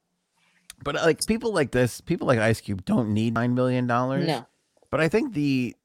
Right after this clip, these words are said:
Speaker 1: isn't it sad though? Like, you could work, like, him and Jack Black, like, that sounds like that would have been a funny, like, I don't think you get involved in a movie like this unless you really, really wanna do it.
Speaker 2: Yeah.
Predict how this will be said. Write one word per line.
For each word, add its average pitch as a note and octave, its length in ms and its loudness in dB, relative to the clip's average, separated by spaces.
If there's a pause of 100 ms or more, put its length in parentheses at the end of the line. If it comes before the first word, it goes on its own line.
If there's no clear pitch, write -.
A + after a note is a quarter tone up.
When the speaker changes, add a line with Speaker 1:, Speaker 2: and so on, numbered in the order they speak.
(380)
Speaker 1:
isn't F#3+ 280 -2
it F#3+ 160 -4
sad B2 480 -2
though? C#3 180 2
Like, A2+ 260 0
you B2 120 0
could B2 140 -2
work, A2 260 -2
like, A#2+ 260 -4
him E3+ 240 -2
and C#3+ 140 2
Jack B2 300 0
Black, B2+ 300 0
like, A2 220 -6
that B2 180 -2
sounds D3 460 -2
like A#2+ 140 0
that A2 180 0
would A2 100 0
have G2+ 80 -2
been G#2 100 -2
a G2 80 -4
funny, G#2 640 -4 (360)
like, C3+ 120 2
I F3 40 4
don't G3+ 120 4
think G#3 120 -2
you E3+ 100 -8
get D#3+ 140 0
involved A2+ 580 0
in G#2+ 60 0
a G#2 60 -2
movie G2 280 -6
like F#2+ 180 -10
this G2+ 160 -10
unless G2 220 -6
you G2+ 100 -2
really, G2+ 300 -2
really G2 220 -6
wanna F#2 220 -10
do F#2 260 -14
it. - 120 -20 (520)
Speaker 2:
Yeah. F3+ 240 4